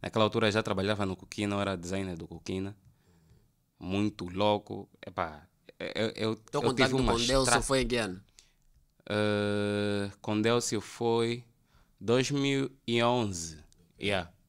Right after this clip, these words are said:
Speaker 1: dois mil e onze. Eu já, eu já via bué o Delcio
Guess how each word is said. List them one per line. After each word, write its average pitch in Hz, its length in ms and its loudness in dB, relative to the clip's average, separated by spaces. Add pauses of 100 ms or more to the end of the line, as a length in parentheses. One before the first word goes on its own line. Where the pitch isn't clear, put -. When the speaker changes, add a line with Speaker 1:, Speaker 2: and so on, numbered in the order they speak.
(140)
Speaker 1:
dois 107 180 -2
mil 110 140 0
e 107 60 0
onze. 95 360 -6 (960)
Eu 107 60 -4
já, 135 260 8
eu 143 60 4
já 170 140 10
via 170 160 10
bué 143 140 8
o 135 80 8
Delcio 120 440 6